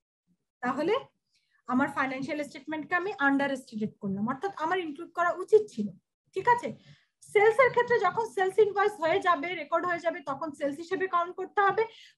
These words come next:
পারচেজ ইনভয়েসও, যখন পারচেজ ইনভয়েস আমি ইস্যু করব এবং তার সাথে আমার একটা, আহ, লেনদেনের সমস্ত কিছু ডকুমেন্টস রেডি হয়ে যাবে, just মালটা দেয়া নেয়ার একটা বিষয় থাকবে, তখনই কিন্তু এটা আপনার পারচেজ হিসেবে কাউন্ট করতে হবে এবং তখন থেকেই কিন্তু সে আপনার পেয়েবল।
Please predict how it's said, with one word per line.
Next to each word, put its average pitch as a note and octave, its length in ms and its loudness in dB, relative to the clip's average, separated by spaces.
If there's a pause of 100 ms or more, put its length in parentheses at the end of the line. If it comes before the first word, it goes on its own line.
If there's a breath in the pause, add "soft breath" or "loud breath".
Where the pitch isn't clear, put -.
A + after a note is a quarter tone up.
পারচেজ A4 500 6
ইনভয়েসও, A4+ 460 2
যখন E4 320 -6
পারচেজ D#4+ 340 -2
ইনভয়েস E4+ 380 2
আমি G4 200 2
ইস্যু F4+ 280 2
করব C#4+ 340 2
এবং C#4+ 320 0 (280 soft breath)
তার C#4+ 120 -2
সাথে F4 280 -4
আমার D#4+ 340 -2
একটা, D#4 300 -6 (260 soft breath)
আহ, C4+ 240 0
লেনদেনের D4 420 2
সমস্ত D#4 340 -4
কিছু F#4 220 -4
ডকুমেন্টস D#4+ 540 -4
রেডি D#4 220 6
হয়ে F4 220 4
যাবে, C4 200 -4
just A4+ 380 -2
মালটা E4 540 2
দেয়া C4 340 -2
নেয়ার C#4+ 240 -4
একটা C4+ 240 -12
বিষয় B3 320 -2
থাকবে, A#3 340 -4 (560 soft breath)
তখনই G4 360 2
কিন্তু F#4+ 280 -2
এটা B3 220 -4
আপনার A#3 240 -4
পারচেজ A#3 380 -4
হিসেবে A3 340 0
কাউন্ট B3 300 -2
করতে C4+ 240 -4
হবে F4 200 2
এবং E4+ 260 -2
তখন F4 260 -2
থেকেই F4 280 -10
কিন্তু D4 200 -8
সে - 160 -12
আপনার B3+ 260 -4
পেয়েবল। A3 400 -2